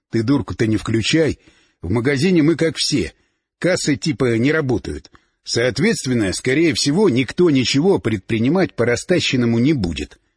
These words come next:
Батя, заканчивая укладывать утащенное из гипермаркета, размышлял вслух. «А тут, считай, вооружённый грабёж. И хотя они сами наверняка никуда обращаться не станут,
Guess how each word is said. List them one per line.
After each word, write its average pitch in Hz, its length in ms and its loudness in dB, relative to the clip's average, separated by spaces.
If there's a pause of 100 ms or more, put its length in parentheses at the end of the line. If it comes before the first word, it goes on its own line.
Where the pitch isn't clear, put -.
(340)
Батя, 180 420 0
заканчивая 156 600 -2
укладывать 151 480 -2
утащенное 135 560 -2
из 107 120 -4
гипермаркета, 156 800 -4 (220)
размышлял 135 560 -2
вслух. - 440 -6 (680)
«А 101 140 -4
тут, 175 240 0
считай, 143 400 0
вооружённый 131 640 2
грабёж. 107 600 -2 (400)
И 95 100 -4
хотя 127 340 0
они 165 200 2
сами 180 300 2
наверняка 117 580 0
никуда 107 400 -2
обращаться 110 580 -2
не 107 140 -2
станут, 131 480 -2